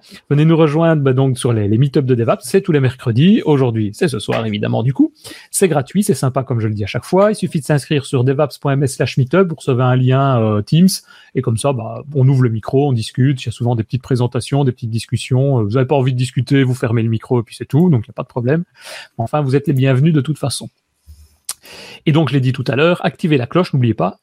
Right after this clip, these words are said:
twitch point T V slash devaps. Une fois par mois, on continue à diffuser notre podcast en direct comme on le fait maintenant. On le retrouve évidemment ensuite, euh, d'ici quelques heures ou à mon avis demain, sur les, les flux habituels. Donc, euh,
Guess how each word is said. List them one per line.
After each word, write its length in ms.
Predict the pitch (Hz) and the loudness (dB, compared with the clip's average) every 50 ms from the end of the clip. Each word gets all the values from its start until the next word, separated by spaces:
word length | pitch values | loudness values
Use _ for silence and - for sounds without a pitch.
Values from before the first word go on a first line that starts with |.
| _ _ | _ _
twitch 460 | - 185 165 - - - - - - _ | 0 0 0 0 -2 -6 -6 -8 -10 _
point 160 | - 160 143 | -4 -2 -2
T 140 | 127 - 135 | 0 0 0
V 160 | 120 139 135 | 2 2 0
slash 220 | 123 - 135 117 | 0 0 -2 0
devaps. 560 | 110 117 104 143 180 196 - - - - - - | 0 0 0 0 -2 -2 -4 -8 -10 -10 -6 -2
Une 100 | - 160 | -2 -2
fois 180 | 156 - 165 135 | 0 0 -2 -2
par 160 | - 139 123 | -2 -2 -2
mois, 260 | 127 123 131 147 165 | -2 0 0 2 2
on 140 | 175 175 139 | 2 2 0
continue 340 | 127 135 123 - 135 127 131 | 0 -4 -2 0 0 2 2
à 60 | 131 | 2
diffuser 500 | 123 120 - - 143 117 120 127 135 135 | 0 0 -2 -2 -2 0 2 2 2 2
notre 340 | 135 127 127 127 - - 131 | 2 2 0 -2 -4 -4 -4
podcast 580 | 120 - 135 127 - - 139 131 - - _ _ _ _ | -2 -2 -4 -2 -2 -4 -4 -4 -8 -12 _ _ _ _
en 120 | 165 160 | -2 0
direct 380 | 143 147 156 151 156 131 - _ | 0 0 0 0 0 -2 -2 _
comme 160 | - 139 120 | -6 -4 -4
on 60 | 117 | -4
le 40 | 107 | -4
fait 120 | - 120 | -4 -6
maintenant. 480 | 104 107 107 - 151 160 175 185 202 196 - - - - - - - | -6 -6 -4 -2 0 2 4 2 2 0 -4 -12 -20 -20 -20 -6 -2
On 100 | 165 175 | 0 0
le 60 | 175 | 2
retrouve 360 | 160 156 - - 175 160 156 | 0 -2 -2 -2 0 0 2
évidemment 420 | 151 143 147 139 147 143 139 139 | 0 0 0 0 0 0 0 0
ensuite, 480 | 143 131 - - 156 165 147 127 - - | 0 -2 -2 0 0 2 0 0 0 0
euh, 400 | 127 123 117 117 113 113 110 107 | 2 2 4 4 2 2 2 2
d'ici 300 | 104 107 107 110 - 139 | 0 -2 -2 -2 -2 -2
quelques 420 | 120 - 120 110 - - 123 110 120 | 0 0 -2 -2 0 -2 0 0 2
heures 220 | 127 131 131 117 | 2 2 2 2
ou 120 | 120 120 117 | 2 2 2
à 40 | |
mon 160 | 110 113 117 117 | 2 2 2 0
avis 180 | 113 107 117 | 2 0 0
demain, 480 | 113 117 123 123 127 127 127 127 123 113 | 0 2 2 2 2 2 4 2 2 0
sur 240 | - - - 113 120 | 0 -2 -2 0 0
les, 480 | 113 113 110 107 104 104 104 101 101 | 2 2 2 2 2 2 2 2 2
les 120 | 101 110 117 | 0 0 -2
flux 180 | - - 156 | 0 0 0
habituels. 480 | 127 113 120 117 - 117 117 135 165 170 | 0 0 -2 -4 -2 0 0 2 2 0
Donc, 200 | 135 120 107 - | 0 -2 -2 -2
euh, 220 | 117 104 107 101 | -2 -2 -2 -4